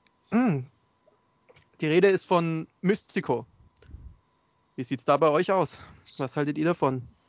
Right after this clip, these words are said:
Ist er schon drin? Was wird er? Wie schnell etabliert er sich? Ran an den Speck.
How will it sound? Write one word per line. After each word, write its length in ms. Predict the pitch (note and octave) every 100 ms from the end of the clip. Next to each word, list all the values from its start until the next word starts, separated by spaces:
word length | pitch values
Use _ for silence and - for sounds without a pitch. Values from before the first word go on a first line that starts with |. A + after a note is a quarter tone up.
| _ -
Ist 140 | C#3
er 60 | C#3
schon 160 | C3+ B2+
drin? 300 | C#3+ G3 F#3+ _ _ _ _ _
Was 320 | C#3 C3+ -
wird 180 | D#3+ E3
er? 280 | F3+ E3+ E3+ - _ _ _ _ - - _ _ - - - _ _ - -
Wie 100 | C#3
schnell 160 | D3+
etabliert 380 | C3+ C3+ B2 E3
er 60 | F3+
sich? 340 | - E3+ - - - - - _ _ - - _ _ _ _ _ _ -
Ran 220 | C3 D#3+
an 80 | D#3+
den 100 | B2
Speck. 220 | -